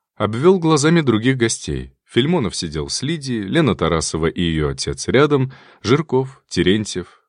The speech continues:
Собрались все люди, которых я узнал за три года жизни здесь, в этом мире. Проводник от приглашения отказался, поздравил меня отдельно. Помню, как он удивился, когда я пришел к нему в храм.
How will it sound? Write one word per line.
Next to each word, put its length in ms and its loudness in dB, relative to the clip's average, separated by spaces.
Собрались 540 4
все 240 2
люди, 280 0
которых 460 0
я 180 6
узнал 440 2
за 180 0
три 220 0
года 320 2
жизни 400 0
здесь, 460 0
в 80 2
этом 240 2
мире. 560 -4
Проводник 460 4
от 140 0
приглашения 520 2
отказался, 640 2
поздравил 560 2
меня 280 2
отдельно. 720 -6
Помню, 260 4
как 200 0
он 120 4
удивился, 460 2
когда 240 0
я 80 4
пришел 320 0
к 80 -6
нему 220 4
в 80 -8
храм. 420 -6